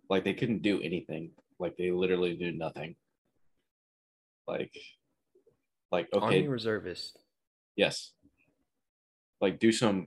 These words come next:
Speaker 1: auscultations, whatever, and they're like, "What does that mean?" I was like, "What?" And then I was, <laughs> and then we all came to the conclusion, we're like, "Have you guys even done I Vs?" And they were like, "Yeah, once."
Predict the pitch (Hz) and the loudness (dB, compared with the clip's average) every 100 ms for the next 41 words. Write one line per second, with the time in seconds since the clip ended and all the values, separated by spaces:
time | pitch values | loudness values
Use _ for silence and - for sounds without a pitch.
0 | - 95 - 95 90 90 92 85 - - | -2 -2 0 0 0 0 -2 -6 -6 -10
1 | - - _ _ _ _ _ _ _ - | -12 -14 _ _ _ _ _ _ _ -4
2 | 92 87 85 87 85 82 80 73 - 78 | 0 2 2 2 0 0 0 0 -2 -6
3 | - 71 69 73 - - 85 - - - | -4 -6 -6 -12 -14 -14 -12 -12 -14 -16
4 | _ _ _ _ _ _ _ _ _ _ | _ _ _ _ _ _ _ _ _ _
5 | _ - 98 - _ _ _ _ _ - | _ -2 -2 -2 _ _ _ _ _ -6
6 | 87 90 85 90 - 139 113 - - - | -2 0 2 0 0 -2 -2 -4 -16 -20
7 | _ - 92 95 98 92 92 101 92 87 | _ -6 -2 2 4 4 2 -2 -2 -6
8 | 87 - 95 90 85 85 85 - _ _ | -10 0 0 0 -4 -2 -2 -4 _ _
9 | _ _ _ _ _ _ _ _ _ - | _ _ _ _ _ _ _ _ _ -8
10 | 104 127 160 143 120 104 73 - 185 - | -2 0 0 -2 -4 -4 -4 -4 -4 -8
11 | - 78 170 - 85 104 - - - _ | -2 0 0 -2 -2 -4 -6 -14 -18 _
12 | 92 90 82 82 - 131 156 113 120 127 | -2 -2 -2 -4 0 2 4 2 4 2
13 | 113 - - | 0 -6 -10